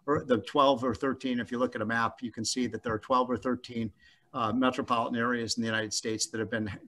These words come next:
account for about ninety percent of the, uh, deaths and cases. So you wanna probably keep them shut down longer. But,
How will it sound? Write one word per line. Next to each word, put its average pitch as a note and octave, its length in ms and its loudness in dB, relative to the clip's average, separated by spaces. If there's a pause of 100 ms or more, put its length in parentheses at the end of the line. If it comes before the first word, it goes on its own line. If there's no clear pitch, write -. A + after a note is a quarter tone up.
account A#2 320 -2
for A2+ 80 0
about G#2+ 180 0
ninety A2 300 -2
percent A2+ 400 -4
of F#2+ 100 -6
the, G#2+ 180 -6 (460)
uh, A2 160 -2
deaths A2 400 2
and G#2 220 -2
cases. B2 480 2
So C3 100 -2
you A2+ 160 0
wanna A2 340 0 (420)
probably A#2 380 4
keep B2+ 280 -2
them A#2+ 180 4
shut A#2 300 -2
down G#2+ 200 2
longer. A2 380 4
But, G#2+ 220 -2